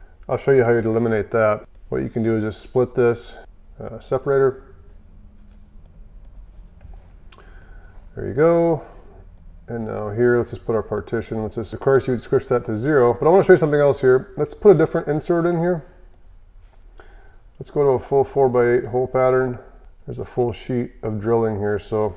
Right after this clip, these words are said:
I'll pull that in, and there you go. You can see I got full drilling, and that's parametric. And what I would do here, I can shrink this. Let's just shrink it to one for now, just to get an idea.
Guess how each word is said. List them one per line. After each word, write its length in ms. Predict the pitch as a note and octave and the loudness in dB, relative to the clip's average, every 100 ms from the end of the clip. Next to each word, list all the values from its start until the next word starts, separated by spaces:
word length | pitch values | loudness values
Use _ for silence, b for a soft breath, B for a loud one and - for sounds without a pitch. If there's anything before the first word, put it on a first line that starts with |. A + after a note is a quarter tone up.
| - - | -10 -10
I'll 80 | |
pull 200 | - F3 | -2 4
that 160 | E3 C3+ | 6 6
in, 180 | D3+ B2+ | 4 4
and 80 | B2 | 2
there 120 | C#3+ | 2
you 60 | |
go. 260 | C#3 D3 G#2 | 4 4 2
You 80 | A#2 | -2
can 100 | C3 | -6
see 220 | - C#3+ | -4 -2
I 60 | C#3 | 0
got 360 | C3+ C3 C3 - | 2 2 0 -6
full 320 | - D#3 D3 | -4 -2 0
drilling, 440 | B2+ C3+ C3+ C#3 | 2 4 4 0
and 180 | B2+ A#2+ | -2 -6
that's 100 | A#2+ | -8
parametric. 640 | - B2 A#2 A#2+ - B2+ - - b b b b b b b _ - - - - - - | -2 -2 0 -2 -2 -4 -6 -20 b b b b b b b _ -20 -20 -20 -20 -20 -8
And 160 | C3+ C3 | 0 2
what 160 | C#3+ | 4
I 60 | D3 | 4
would 200 | C#3+ A#2+ | 2 2
do 220 | A2+ B2+ | 2 4
here, 500 | B2 A#2+ A#2 A2+ F#2+ B B - - | 6 4 4 0 -6 B B -12 -8
I 80 | |
can 140 | B2 B2 | -6 -6
shrink 340 | - B2+ A#2 | -4 -4 -2
this. 200 | B2 A#2 | -2 -2
Let's 100 | D3 | -2
just 140 | E3+ - | -2 0
shrink 160 | B2 | 0
it 100 | B2+ | -2
to 80 | G#2 | -4
one 400 | G2 G2+ G#2+ G#2+ | -4 -2 -2 -2
for 160 | - G2 | -6 -6
now, 360 | F#2+ G2 F#2+ - | -4 -4 -6 -12
just 140 | - - | -18 -12
to 80 | G#2+ | -6
get 160 | G#2+ | -4
an 120 | G2 | -4
idea. 480 | F#2 G2 G2+ G2+ G2 | -6 -6 -4 -2 -4